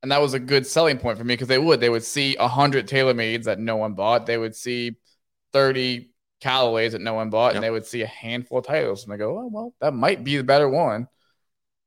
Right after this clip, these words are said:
Speaker 2: I mean,
Speaker 1: Um,
Speaker 2: if, if you look at people that, and, and again, this is just 'cause I make so many, you know, I make a hundred million clubs and a hundred million drivers and all this bullshit. You know, you, you do get fanboy.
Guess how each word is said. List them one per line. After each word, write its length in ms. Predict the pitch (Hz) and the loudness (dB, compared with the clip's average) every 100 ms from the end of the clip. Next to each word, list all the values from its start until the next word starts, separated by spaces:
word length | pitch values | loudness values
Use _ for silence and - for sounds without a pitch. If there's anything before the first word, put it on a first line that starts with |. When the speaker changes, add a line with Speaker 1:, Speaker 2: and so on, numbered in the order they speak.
| _ | _
Speaker 2:
I 80 | 107 | -2
mean, 140 | 113 | -2
Speaker 1:
Um, 60 | 104 | -2
Speaker 2:
if, 60 | - | -12
if 80 | 104 | -8
you 80 | 127 | -4
look 180 | 156 151 | -2 -4
at 100 | - | -6
people 380 | 110 104 101 90 | -4 -2 -2 -2
that, 320 | 92 90 85 | 0 -2 -6
and, 80 | 90 | -12
and 260 | 90 98 | -12 -12
again, 280 | 95 85 82 | -10 -10 -10
this 200 | 90 90 | -8 -8
is 60 | 85 | -8
just 180 | - - | -8 -8
'cause 180 | 95 85 | -8 -8
I 80 | 85 | -8
make 280 | 90 90 - | -8 -10 -8
so 140 | - | -6
many, 160 | 85 85 | -6 -8
you 140 | 82 | -12
know, 180 | 85 78 _ - | -18 -18 _ -12
I 80 | 98 | -8
make 200 | 98 92 | -8 -8
a 40 | |
hundred 280 | - 101 87 | -8 -8 -6
million 280 | 95 90 90 | -6 -6 -10
clubs 480 | - 90 87 82 - | -8 -6 -6 -8 -10
and 100 | 78 | -12
a 40 | |
hundred 300 | - 101 85 | -8 -8 -6
million 240 | 87 85 | -8 -8
drivers 600 | 82 82 82 78 73 82 | -2 2 2 0 -4 -6
and 80 | 76 | -6
all 100 | 78 | -8
this 140 | 78 - | -8 -10
bullshit. 420 | 80 73 - - _ _ _ _ _ _ - | -8 -8 -8 -12 _ _ _ _ _ _ -4
You 60 | 101 | -2
know, 40 | |
you, 200 | 98 107 | 0 -2
you 140 | 117 113 | -2 0
do 180 | 113 127 | 4 4
get 220 | 120 98 | 2 0
fanboy. 500 | 95 87 82 73 67 | -2 -2 -4 -8 -10